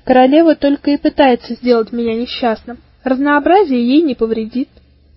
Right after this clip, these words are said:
"Я доверяю тебе, Тамани, но это утаить не смогу". Несколько секунд два феи буравили друг друга взглядом. "Что ж,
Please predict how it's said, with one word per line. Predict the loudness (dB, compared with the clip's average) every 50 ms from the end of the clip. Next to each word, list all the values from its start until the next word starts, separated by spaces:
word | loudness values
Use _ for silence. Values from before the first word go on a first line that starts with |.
| _ _ _ _ -20 -20 -20 _ _
"Я | -2 -2 0
доверяю | 0 2 4 4 4 4 4 2 2 0
тебе, | -2 -6 -4 -2 -2 -2
Тамани, | -2 -4 -4 -4 -6 -6 -8 -8 -10 -14 -18 _ _ _ _ _ _ _ -20 -20 -16 -8
но | -4 0 0
это | 0 0 0 0 -2
утаить | -2 -2 -2 0 0 0 0 -2
не | -6 -14
смогу". | -12 -10 -8 -6 -6 -6 -6 -8 -10 -12 _ _ _ _ _ _ _ _ _ _ _ -6
Несколько | -6 -6 -4 -6 -10 -6 -6 -8
секунд | -6 -6 -8 -4 -2 -4 -4 -4
два | -2 -2 -2 -2
феи | 0 2 2 2
буравили | 2 2 0 0 0 0 0 0 -2 -2 -4
друг | -6 -10 -16 -16
друга | -12 -10 -8 -6 -6
взглядом. | -6 -8 -10 _ -4 -2 -2 -2 -4 -6 -10 -18 -20 _ _ _ _ _ _ _ _ _ _ _ -20 _ _ _ -20 _ -20
"Что | -16 -4 0 2 2 2
ж, | 2 -2